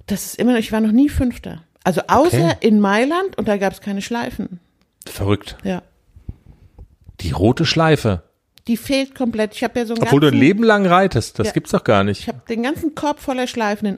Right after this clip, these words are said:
Speaker 1: allen Farben und nur keine rote.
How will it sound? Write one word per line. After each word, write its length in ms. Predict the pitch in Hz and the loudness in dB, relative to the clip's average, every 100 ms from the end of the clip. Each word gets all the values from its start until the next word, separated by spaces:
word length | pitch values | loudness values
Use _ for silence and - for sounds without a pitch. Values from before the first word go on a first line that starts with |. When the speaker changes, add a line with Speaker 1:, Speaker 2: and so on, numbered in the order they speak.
| - | -4
Speaker 1:
allen 220 | 240 285 | -2 -2
Farben 440 | - 214 190 95 92 _ _ _ _ _ _ _ _ - | -4 -6 -4 -6 -10 _ _ _ _ _ _ _ _ 2
und 80 | 220 | 2
nur 120 | 240 | 2
keine 240 | 240 233 | -2 -4
rote. 340 | 233 190 - | -4 -6 -10